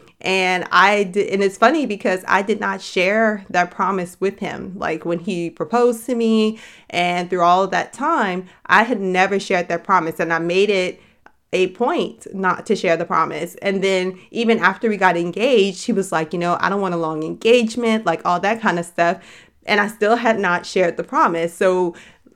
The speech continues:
it was just lining up that we were gonna be married before that happened. And so after, you know, he was expressing, you know, um, not wanting a long engagement and things like that, I then shared the promise with him. And he was like, "Well, shoot, let's do this," you know?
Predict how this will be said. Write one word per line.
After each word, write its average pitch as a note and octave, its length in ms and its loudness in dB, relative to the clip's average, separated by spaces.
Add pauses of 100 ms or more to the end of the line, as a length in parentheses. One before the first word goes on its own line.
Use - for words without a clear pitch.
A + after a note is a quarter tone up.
(180)
it G3+ 240 4
was F#3 160 0
just G3+ 200 2
lining F#3 520 2
up G#3+ 180 4
that E3+ 160 4
we F3+ 100 -2
were F3+ 120 0
gonna F3+ 200 -2
be F3 140 -6
married E3+ 540 -2
before F3+ 680 0 (200)
that F3 280 4
happened. F3 480 0
And F3 200 0
so F3 280 2
after, F#3+ 480 2
you F3+ 160 -2
know, F3 140 0
he G#3+ 140 2
was F3+ 120 -4
expressing, F3 720 -4
you F3+ 100 -4
know, E3 280 -2 (420)
um, F3 300 2
not F3 180 4
wanting F3+ 480 0
a F#3+ 120 0
long E3+ 240 0
engagement A3 500 2
and G#3+ 80 0
things F3+ 220 -4
like F3 160 -4
that, G3 440 -2
I F3+ 200 2
then G3 440 4
shared E3+ 320 0
the F3 60 -4
promise E3 400 -2
with E3+ 160 -6
him. F3+ 140 -4
And F#3+ 80 -2
he B3+ 80 0
was G3+ 120 -4
like, - 240 -4 (280)
"Well, C4+ 100 8
shoot, C4 240 0
let's D4+ 220 4
do F#4+ 180 8
this," G#3+ 260 6
you A#3 140 4
know? G#3+ 380 2